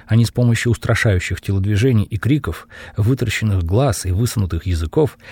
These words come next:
своей яростной экспрессией пытались запугать врага. Позже хаку стали использовать и в мирных целях, рассказывая посредством неё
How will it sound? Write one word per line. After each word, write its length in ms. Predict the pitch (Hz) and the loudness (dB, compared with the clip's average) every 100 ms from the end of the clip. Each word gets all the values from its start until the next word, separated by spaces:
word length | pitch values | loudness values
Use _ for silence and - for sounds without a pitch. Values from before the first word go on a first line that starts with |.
| - | -16
своей 300 | - 113 120 | -4 2 2
яростной 460 | 104 127 98 98 | 4 2 2 -2
экспрессией 500 | 90 - 160 175 - 170 | -4 -2 -2 -2 -2 -2
пытались 460 | 117 - 120 120 - | -2 0 0 -2 -2
запугать 500 | 139 - 127 90 78 | -4 -2 0 0 0
врага. 520 | 90 98 73 71 - _ _ _ _ | 0 0 -2 -8 -16 _ _ _ _
Позже 380 | 117 127 165 170 - - | 0 0 0 -4 -10 -8
хаку 280 | - 185 196 | -2 0 0
стали 300 | - 143 139 | 0 2 2
использовать 540 | - 143 147 156 147 | 2 0 2 0 -2
и 80 | 185 | -2
в 80 | 156 | 2
мирных 380 | 151 101 85 - | 4 4 2 -4
целях, 400 | - 76 73 - - - | -8 -8 -10 -16 -16 -2
рассказывая 600 | 110 - 120 104 101 92 | -2 0 2 2 2 2
посредством 580 | 95 - 95 - 92 | 0 0 -4 -2 0
неё 320 | 95 123 175 | 2 2 2